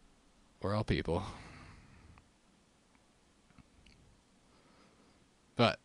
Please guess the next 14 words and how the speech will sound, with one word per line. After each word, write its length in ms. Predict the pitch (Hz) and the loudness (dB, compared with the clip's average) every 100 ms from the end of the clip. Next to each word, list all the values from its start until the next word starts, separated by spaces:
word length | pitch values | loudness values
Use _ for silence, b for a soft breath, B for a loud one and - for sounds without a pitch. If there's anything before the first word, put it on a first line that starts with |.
| - | -4
so, 460 | - 120 104 101 101 B - - - - - - | 2 4 6 4 0 B -14 -16 -20 -20 -20 0
yeah, 220 | 113 - - | 4 4 4
Ginger 260 | 120 120 | 4 4
Baker, 460 | 113 113 104 85 92 95 - | 6 6 6 2 0 -4 2
Beware 320 | 107 110 110 | 6 8 8
of 60 | |
Mister 260 | 107 104 104 | 8 6 4
Baker. 460 | 98 87 - 101 107 | 2 0 0 -4 -4
Check 260 | - 110 - | -2 -2 0
that 200 | 107 98 | 0 2
out, 220 | 98 - | 0 0
free 260 | 107 101 | -2 0
on 160 | 95 95 | 0 0
YouTube. 460 | 185 - 87 87 | -2 -2 -4 -4